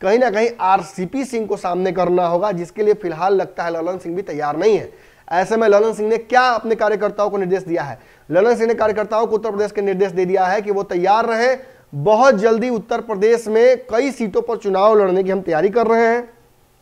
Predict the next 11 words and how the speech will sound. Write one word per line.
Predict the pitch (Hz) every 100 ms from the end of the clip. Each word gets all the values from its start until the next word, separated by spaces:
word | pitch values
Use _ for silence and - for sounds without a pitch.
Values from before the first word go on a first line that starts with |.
| _ _ _
एक | 185 185
पूर्व | 190 220 277 254 - - _ 165
विधायक | 170 170 170 233 247
हैं | 214 247 -
इस | 165
पार्टी | - 175 190
के | 190
ललन | 185 175 208
पासवान, | 185 175 175 190 202 - _ _
उन्होंने | 202 214 233 277 254 220
भी | 220